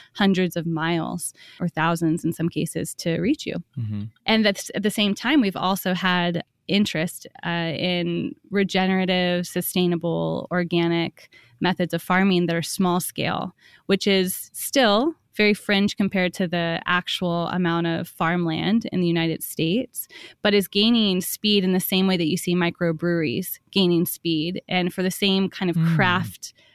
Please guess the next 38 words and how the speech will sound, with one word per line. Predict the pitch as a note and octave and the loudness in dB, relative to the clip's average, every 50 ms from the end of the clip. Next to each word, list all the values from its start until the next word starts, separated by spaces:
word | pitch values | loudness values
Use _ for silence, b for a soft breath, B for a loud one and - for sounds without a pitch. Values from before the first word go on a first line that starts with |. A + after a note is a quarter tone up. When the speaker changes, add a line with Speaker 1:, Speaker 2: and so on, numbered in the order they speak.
| b b - | b b -4
Speaker 1:
and | F#3 F#3 | -2 0
artisanal | - F#3 G3 - - G#3+ G3 - G#3 G3 F3+ - | 2 2 0 0 0 -2 0 0 0 0 0 -2
quality | - - F#3 G3+ E4 F4 B3+ F#3+ F#3 F3 E3+ E3 F3+ - | -2 -2 0 0 2 2 2 2 2 2 2 0 -2 0
that | - F3+ F3+ E3 - _ _ | 0 0 0 0 -2 _ _
those | - F3+ F3+ F#3 F#3 F#3 F#3+ - - - B B B B B _ | 0 2 4 4 2 2 0 -2 -6 -10 B B B B B _
products | - A3+ G3+ G3+ F#3+ F#3+ - - - | 0 2 2 4 2 0 -2 -6 -4
can | - F#3+ F3+ F3+ - _ _ _ | 0 0 0 0 -2 _ _ _
provide, | - F#3 E3 E3+ E3 D#3 D#3+ G2+ G2+ F#3+ | -6 -4 -2 0 0 0 0 0 -2 -2
right? | E3 E3+ F3 F3 - F#3 | 0 0 0 -2 -2 -4
That | - E3 D3+ - | -4 -4 -4 -4
you | - F3+ | -6 -8
ca-, | - - E3+ - | -6 -6 -4 -2
you're | F3 G3 | 0 0
not | F#3+ F3 - | 0 0 0
gonna | F#3 F3 F3+ | 0 0 -2
see | - - F#3+ F#3 | 0 0 0 0
from | F3+ - F3+ F3 | 0 0 -2 0
these | E3+ E3+ - | 0 -2 -4
huge | - - F3 E3 D#3 - - | -4 -2 -2 -2 -2 -4 -6
distributor | - E3+ - - F3 E3+ - E3 F3 E3+ E3+ E3+ F3+ | -6 -6 -4 -4 -4 -4 -4 -2 -2 -2 0 0 0
or | F3+ | -2
huge, | - - E3+ E3+ D#3+ - - - | -2 0 -2 -2 -2 -4 -8 -6
um, | - - C#3 | -6 -4 -2
operations. | - - - - - F3 F3 - - - - - G#3 G3 - B B B B B B B B B B B B - | -2 -4 -4 -4 -4 -4 -4 -4 -6 -6 -6 -6 -6 -8 -10 B B B B B B B B B B B B 0
And | A#3 A#3 A#3+ | 2 2 4
so, | - C4+ | 4 4
yeah, | C#4 C#4+ C4 | 4 4 4
I | A#3 G#3+ G#3 | 4 4 2
do. | F#3+ A3 A3+ G3+ | 4 4 4 4
I | G3 | 4
think | G3+ - G#3 G#3 F#3+ | 4 2 0 0 2
that | - G3+ F#3+ F3+ F3+ E3+ A#2 F#3 | 2 2 2 2 2 0 0 0
we're | F3+ G3 G3+ G3 G3 F#3+ F#3+ F#3 | 2 2 4 4 4 4 2 2
a | - - F#3 | 0 -2 -4
part | - - G3 G3 G3+ | -2 0 2 2 2
of | G3+ F#3 | 2 2
that | G3+ F#3 - - | 2 0 0 -2
tide, | - - F#3+ F3+ F3 F3+ F3 F3 F3 F3 F3+ | -4 -2 0 2 2 2 2 0 0 -2 -4